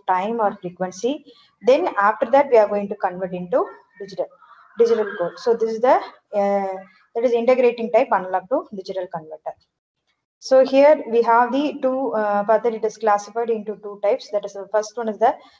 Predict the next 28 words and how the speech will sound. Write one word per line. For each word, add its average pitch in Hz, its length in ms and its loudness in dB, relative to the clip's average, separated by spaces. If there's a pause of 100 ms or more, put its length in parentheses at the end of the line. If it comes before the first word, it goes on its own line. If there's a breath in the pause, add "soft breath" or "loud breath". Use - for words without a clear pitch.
single 262 400 0
slope 254 320 0
analog 202 420 2
to 202 80 -6
digital 190 340 -6
converter. 190 480 -2 (140)
Then 214 180 -4
we 196 140 -4
have 196 220 2
the 311 140 0 (180)
dual 214 280 0
slope 202 320 -4
analog 165 280 -4 (340)
to 320 220 -4 (380 loud breath)
digital 202 340 4
converter. 165 560 0
So 226 220 2
this 262 260 2
class 240 400 2
we 202 120 -2
will, 190 280 -8
uh, 196 260 -2
discuss 202 380 -2
about 196 320 0
the, 269 160 -6
the 202 180 -2
first 226 360 2
type, 226 180 2